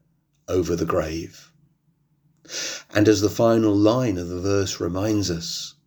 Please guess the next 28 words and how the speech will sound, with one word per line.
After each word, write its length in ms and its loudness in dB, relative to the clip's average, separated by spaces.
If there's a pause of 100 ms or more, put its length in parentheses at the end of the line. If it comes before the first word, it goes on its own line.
(480)
nothing 640 -2 (380)
can 300 -2
with 440 2 (260)
this 240 -6
mighty 580 -2
love 480 -2 (400)
compare. 600 -6 (1600)
What 160 8
a 60 4
love 360 2
that 180 -6
God 260 0
should, 360 0
in 100 -4
the 80 -2
words 400 2
of 160 -2
one 400 0
John 420 -2
chapter 360 -10
four, 320 -4
verse 320 -4
ten, 480 -2 (460)
send 380 2
his 180 4
Son 500 0
to 100 -6
be 340 -4